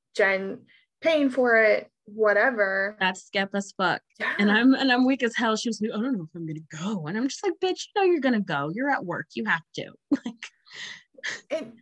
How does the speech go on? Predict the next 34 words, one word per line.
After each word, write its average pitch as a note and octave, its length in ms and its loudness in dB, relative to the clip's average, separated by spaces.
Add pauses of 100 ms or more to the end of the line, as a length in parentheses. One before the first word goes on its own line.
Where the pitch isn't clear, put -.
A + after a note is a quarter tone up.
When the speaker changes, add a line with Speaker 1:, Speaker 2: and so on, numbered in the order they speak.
Speaker 1:
you're B3+ 160 0
Speaker 2:
why G4 80 2
are G#4+ 60 6
you G4+ 80 6 (100)
Speaker 1:
concerned G4+ 200 4
Speaker 2:
making, F#4+ 120 8
Speaker 1:
now? B3 380 0
Speaker 2:
why G4+ 80 -2
are A#4 40 2 (160)
you B4 120 0
making G#4+ 300 4
this C#4+ 180 2
a A3 40 -6
thing? E3+ 300 -4 (260)
I C4+ 120 2
think G#4 240 -4
Meredith C#4 400 0
just A3 180 -4
shouldn't G#3 300 -4
have F#3 80 -4
said F#3 260 -2
anything. F#3 720 -2 (180)
Speaker 1:
No. G#3+ 200 -2
Speaker 2:
I - 80 -12 (260)
think G3+ 240 -8
she - 200 -8
should F#3+ 240 -10
have F3+ 100 -2
saved F3+ 560 -6 (640)
that F3 420 0
for F#3 160 -2
when E3+ 220 -2
they E3 140 -4
got D#3 240 -6